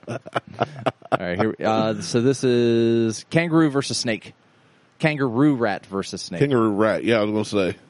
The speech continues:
Speaker 2: Oh, oh, oh, oh! Snake sprung and bit this kangaroo rat, and the, it somehow got away.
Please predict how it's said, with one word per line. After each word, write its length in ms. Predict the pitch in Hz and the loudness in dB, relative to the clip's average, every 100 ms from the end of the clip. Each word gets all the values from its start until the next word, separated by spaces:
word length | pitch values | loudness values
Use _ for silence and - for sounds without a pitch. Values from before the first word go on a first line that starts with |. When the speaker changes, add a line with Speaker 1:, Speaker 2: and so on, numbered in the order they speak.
| _ _ _ _ _ _ _ _ _ _ _ _ _ _ _ _ | _ _ _ _ _ _ _ _ _ _ _ _ _ _ _ _
Speaker 2:
Oh, 300 | 131 113 90 - 170 | 0 0 -2 -4 2
oh, 360 | 202 165 95 - - | 4 4 2 -4 0
oh, 320 | 208 175 98 - _ - - _ - 117 104 _ - | 4 4 2 -4 _ -20 -20 _ -20 -20 -20 _ 0
oh! 400 | 165 208 143 82 - _ _ _ - - | 2 4 4 0 -8 _ _ _ -20 -14
Snake 440 | - - 135 180 - | -10 -4 0 0 -2
sprung 340 | - 165 170 | -2 0 0
and 140 | 135 117 | -2 2
bit 240 | 151 135 | 4 4
this 140 | 117 - | 0 -2
kangaroo 520 | - 143 147 139 135 | -2 0 2 2 2
rat, 300 | 101 95 - | 2 0 -2
and 160 | 117 113 | -2 0
the, 100 | 113 | 0
it 120 | 123 120 | 0 2
somehow 360 | 160 220 160 | 2 2 2
got 140 | 120 113 | 2 0
away. 400 | 101 311 92 | 2 2 0